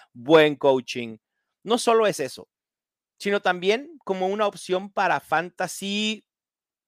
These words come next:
regular, pero sin ser nada espectacular. No veo a Brock Purdy siendo un sólido top doce, pero va a tener semanas muy, muy buenas.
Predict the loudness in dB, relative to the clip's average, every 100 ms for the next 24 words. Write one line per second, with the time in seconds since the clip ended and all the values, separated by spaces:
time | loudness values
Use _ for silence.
0 | _ _ _ -10 -4 0 2 0 -2 -4
1 | -2 2 2 2 -2 -4 -4 -4 -6 -12
2 | -6 -2 -2 0 -2 -2 -4 -8 -14 -12
3 | -16 -16 -20 -20 _ _ _ _ _ _
4 | -16 -4 0 0 2 2 2 -4 -4 -8
5 | -8 -8 -8 -10 -10 -10 -4 -2 -2 -6
6 | -4 -6 -2 -2 -2 -8 -10 -20 -4 2
7 | 4 2 -2 -6 -6 -4 -4 -4 -6 -8
8 | -4 0 0 -2 -8 -6 -6 -6 -10 -10
9 | -12 _